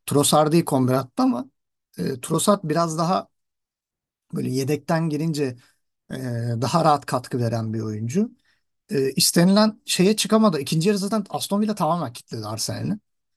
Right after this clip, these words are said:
Ve, e, gelen golle birlikte Arsenal'in zaten iyice düştü, e,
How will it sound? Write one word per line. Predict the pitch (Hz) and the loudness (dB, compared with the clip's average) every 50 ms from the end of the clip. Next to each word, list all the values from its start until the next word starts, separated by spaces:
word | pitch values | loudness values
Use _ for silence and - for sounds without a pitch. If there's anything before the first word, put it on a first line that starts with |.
| _ _ _ _ _ - | _ _ _ _ _ -6
Ve, | - 127 156 208 220 - _ _ - - | 0 2 2 2 2 -2 _ _ -8 -4
e, | 135 131 127 127 127 131 131 | -2 -2 0 0 0 0 0
gelen | 127 143 165 165 185 196 196 | 2 2 4 4 4 4 4
golle | 190 214 208 196 196 175 | 6 4 6 4 4 2
birlikte | 165 165 160 - 226 | 2 0 -2 0 0
Arsenal'in | 202 180 170 - 180 170 165 175 | 0 0 0 -2 -4 -4 -4 -4
zaten | 165 170 165 - - 196 - | -4 -4 -4 -4 -6 -8 -6
iyice | - 160 156 143 143 131 120 117 | -4 -4 -2 -2 -2 -2 -2 -4
düştü, | 123 120 - - - - - 208 - _ _ _ _ _ _ _ _ _ _ _ _ _ _ _ _ _ | -6 -8 -8 -10 -12 -10 -10 -10 -10 _ _ _ _ _ _ _ _ _ _ _ _ _ _ _ _ _
e, | - | -14